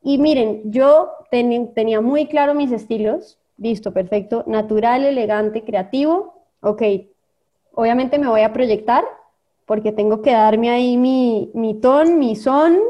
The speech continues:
¿no? Tengo que ser Mariana, soy colombiana, orgullosamente, vengo de tal, tal, tal, me voy a adueñar, esa es la palabra, apropiarse de las situaciones,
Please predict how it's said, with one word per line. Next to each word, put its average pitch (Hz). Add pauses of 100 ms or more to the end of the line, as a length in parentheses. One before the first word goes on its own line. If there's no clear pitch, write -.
(160)
¿no? 285
Tengo 226
que 262
ser 233
Mariana, 294
soy 214
colombiana, 254
orgullosamente, 247
vengo 226
de 233
tal, 247
tal, 233
tal, 254
me 233
voy 208
a 233
adueñar, 240 (260)
esa 240
es 277
la 302
palabra, 202
apropiarse 220
de 302
las 285
situaciones, 202